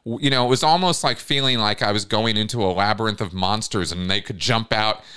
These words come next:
of corners at any moment and like, "Ah!" And, you know, it'd be some emergency, some problem, some situation, some fuck up I did, something I was gonna get in trouble for. I was constantly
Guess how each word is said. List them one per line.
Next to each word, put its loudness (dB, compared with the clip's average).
of 0
corners 2
at 2
any 0
moment 2
and -4
like, 0
"Ah!" 0
And, 0
you -2
know, 2
it'd 2
be 2
some 0
emergency, 0
some 0
problem, 2
some -2
situation, 0
some -4
fuck -2
up 0
I 2
did, 0
something -2
I 0
was -2
gonna -4
get -2
in -10
trouble 0
for. -2
I 0
was -2
constantly -4